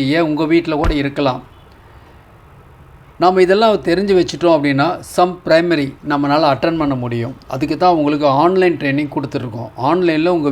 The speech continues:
வீட்டில் இருந்த இடத்துலேருந்தே உங்களுடைய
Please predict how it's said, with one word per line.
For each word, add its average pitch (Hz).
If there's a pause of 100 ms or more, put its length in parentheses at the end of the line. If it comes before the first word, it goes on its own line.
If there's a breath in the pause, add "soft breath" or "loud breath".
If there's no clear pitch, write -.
(100)
வீட்டில் 175
இருந்த 143
இடத்துலேருந்தே 127 (1500)
உங்களுடைய 160